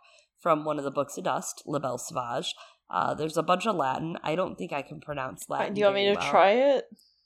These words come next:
Speaker 1: You wanna try?
Speaker 2: Yeah, sure. Everyone, I didn't take Latin. I took two other Romance languages. Neither of them were Latin. So,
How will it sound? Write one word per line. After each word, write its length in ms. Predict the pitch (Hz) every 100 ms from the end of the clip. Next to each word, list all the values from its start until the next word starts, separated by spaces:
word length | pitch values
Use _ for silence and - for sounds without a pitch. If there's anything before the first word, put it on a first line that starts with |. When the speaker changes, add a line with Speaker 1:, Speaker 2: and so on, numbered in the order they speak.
| -
Speaker 1:
You 160 | 180
wanna 180 | 160 156
try? 360 | - 139 135 147
Speaker 2:
Yeah, 60 |
sure. 360 | 226 220 180 180 - - - - - - - -
Everyone, 280 | 202 196
I 80 | 185
didn't 260 | 180 170 175
take 220 | 196 180
Latin. 440 | 165 156 - 165 175 _ _ -
I 80 | 190
took 160 | 190
two 140 | - 180
other 180 | 165 156
Romance 440 | 156 156 165 -
languages. 400 | 165 165 160 165
Neither 280 | 160 156 156
of 60 | 160
them 120 | 160
were 120 | 165
Latin. 420 | 165 175 - 202 - - - - - - -
So, 500 | - - 294 294 254